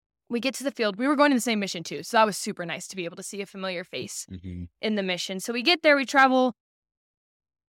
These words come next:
Speaker 1: you know, Mexico to Argentina, nightmare. It's, like, twelve to fourteen hours of just sitting on a plane. It was brutal.
Speaker 2: Yeah.
Speaker 1: We get to Argentina at, like, two in the morning,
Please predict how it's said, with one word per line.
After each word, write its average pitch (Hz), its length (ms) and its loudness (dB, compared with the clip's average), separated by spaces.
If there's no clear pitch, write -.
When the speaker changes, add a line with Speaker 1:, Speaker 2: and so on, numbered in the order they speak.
Speaker 1:
you 233 160 -2
know, 170 300 -4
Mexico 233 380 0
to 226 40 6
Argentina, 214 520 2
nightmare. 190 440 0
It's, 190 140 -10
like, 180 140 -4
twelve 185 380 -4
to 196 100 -12
fourteen 190 320 -8
hours 175 340 -2
of 180 80 -8
just 170 300 -6
sitting 175 260 -4
on 165 60 -2
a 165 40 -4
plane. 165 260 -4
It 123 60 -6
was 170 100 -10
brutal. 147 480 -8
Speaker 2:
Yeah. 87 140 -6
Speaker 1:
We 107 60 -8
get 170 140 6
to 254 60 0
Argentina 196 400 -2
at, 180 80 -4
like, 185 120 -8
two - 120 -12
in 175 40 -8
the 170 60 -8
morning, 160 400 -12